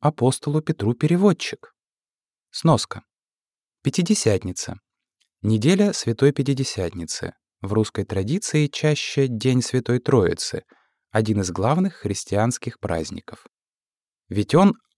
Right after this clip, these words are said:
обладает даром говорения на языках, то есть свободно владеет всеми языками. Но из текстов апостола Павла мы видим, что ситуация с говорением на языках вовсе не так проста, как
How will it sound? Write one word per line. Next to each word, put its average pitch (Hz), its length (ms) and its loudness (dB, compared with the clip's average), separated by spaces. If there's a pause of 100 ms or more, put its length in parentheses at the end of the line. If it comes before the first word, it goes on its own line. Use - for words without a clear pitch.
обладает 110 640 2
даром 131 360 4
говорения 143 540 2
на 143 200 2
языках, 143 680 -2 (420)
то 95 140 0
есть 90 180 -2
свободно 127 640 2
владеет 117 480 2
всеми 90 360 -4
языками. 87 640 -8 (760)
Но 165 200 2
из 220 200 4
текстов - 460 0
апостола 147 540 2
Павла 131 420 2
мы 139 160 4
видим, 120 320 0
что 120 360 -2
ситуация 123 680 0
с 127 80 0
говорением 127 680 0
на 123 120 0
языках 120 440 -4
вовсе 127 320 -2
не 139 120 2
так 135 240 0
проста, - 360 0
как - 180 -4